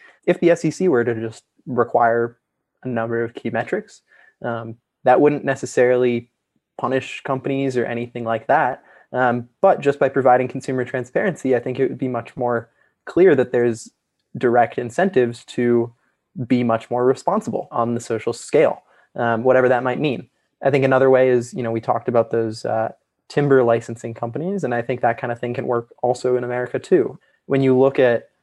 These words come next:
for instance, the Better Business Bureau, uh, or public health boards,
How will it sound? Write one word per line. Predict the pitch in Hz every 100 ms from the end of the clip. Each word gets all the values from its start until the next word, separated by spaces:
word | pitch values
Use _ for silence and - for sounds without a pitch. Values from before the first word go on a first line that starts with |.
| _ _
for | - 131
instance, | 123 120 123 120
the | 120
Better | - 113 113
Business | 117 143 131 -
Bureau, | - - - - _ _
uh, | 120 110 110 -
or | - 117 113 110 - _ _ _ _ _
public | - 120 120
health | - 165 -
boards, | - - - -